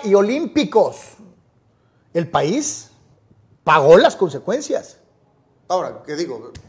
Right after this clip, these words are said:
Speaker 1: O sea.
Speaker 2: Pues son un poco como nosotros, si se pudiera, ¿no? O sea, metieron al bote al tipo por rata.
Speaker 1: Y ya lo volvieron a
Speaker 2: Y
Speaker 1: elegir, ¿no?
Speaker 2: ya lo volvieron a elegir, así que,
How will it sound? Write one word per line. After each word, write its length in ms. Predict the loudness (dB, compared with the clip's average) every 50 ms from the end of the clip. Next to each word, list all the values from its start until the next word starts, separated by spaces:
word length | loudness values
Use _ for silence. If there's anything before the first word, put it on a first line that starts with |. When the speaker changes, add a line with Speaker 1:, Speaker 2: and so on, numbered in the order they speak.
| -20 -20
Speaker 1:
O 40 | -20
sea. 200 | -20 -20 -18 -16
Speaker 2:
Pues 140 | -16 -12 -8
son 160 | -8 -8 -10 -10
un 100 | -8 -6
poco 240 | -6 -6 -6 -8 -12
como 180 | -10 -8 -6
nosotros, 400 | -6 -6 -4 -4 -4 -4 -4 -8
si 100 | -10 -10
se 120 | -12 -14 -14
pudiera, 400 | -10 -8 -4 -2 -2 -2 -4 -6
¿no? 120 | -8 -10
O 40 | -10
sea, 280 | -8 -6 -8 -8 -8 -10 -18 -20 -20 _ _ _ _ _ _
metieron 400 | -18 -18 -12 -6 -4 -2 0 0
al 140 | 0 0 2
bote 320 | 0 0 0 0 -2 -2
al 320 | -2 -2 -4 -6 -8 -10
tipo 300 | -8 -8 -8 -8 -10 -12
por 200 | -8 -8 -8 -2
rata. 520 | 2 2 2 2 0 -6 -6 -6 -8 -16 -20 _ -20 _
Speaker 1:
Y 100 | -12 -4
ya 120 | 0 2 4
lo 60 | 4
volvieron 300 | 4 2 2 2 2 4
a 40 | 2
Speaker 2:
Y 40 | 2
Speaker 1:
elegir, 240 | 4 2 0 0 0
¿no? 140 | -2 -4 2
Speaker 2:
ya 160 | 2 4 4
lo 100 | 4 2
volvieron 300 | 0 0 0 0 0 0 -4
a 20 |
elegir, 540 | -6 -8 -8 -6 -6 -6 -6 -8 -12 -20 -18 -18
así 220 | -12 -8 -8 -8
que, 340 | -6 -4 -4 -4 -4 -4 -8